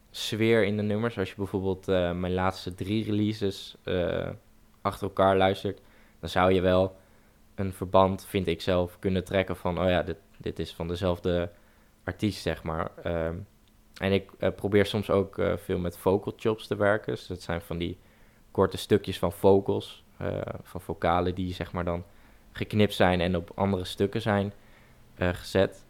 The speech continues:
Dat probeer ik ook veel, eh, ja, erin te gooien. En ja, het is, het is lastig om, eh, daadwerkelijk te zeggen wat je eigen saus is natuurlijk, omdat je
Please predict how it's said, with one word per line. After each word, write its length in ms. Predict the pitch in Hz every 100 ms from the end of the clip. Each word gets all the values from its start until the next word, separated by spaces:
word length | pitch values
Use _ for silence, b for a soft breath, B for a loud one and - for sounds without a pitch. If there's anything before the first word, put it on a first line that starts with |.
| -
Dat 180 | - 90
probeer 320 | 98 95 92
ik 120 | 90
ook 160 | 85 95
veel, 420 | - 98 98 98
eh, 200 | 95 98 104 - - - _ - - - _ _ _
ja, 360 | - 101 85 90 - -
erin 260 | 87 95
te 100 | 107
gooien. 520 | 101 104 104 104 107 127 - _ _ _ _ _ _ _ - _ _
En 140 | 95
ja, 80 | 104
het 120 | 95
is, 140 | 101
het 180 | - 107
is 120 | 127
lastig 380 | 123 135 131 117
om, 240 | 123 117 92
eh, 140 | 87
daadwerkelijk 540 | 101 92 120 120 113 -
te 100 | 98
zeggen 480 | 104 101 98 87 - b b b b - 104
wat 180 | 92
je 80 | -
eigen 320 | - 95 -
saus 400 | - - 90 98
is 140 | 95 -
natuurlijk, 380 | 78 - 87 -
omdat 280 | 90 90
je 260 | 87 85 85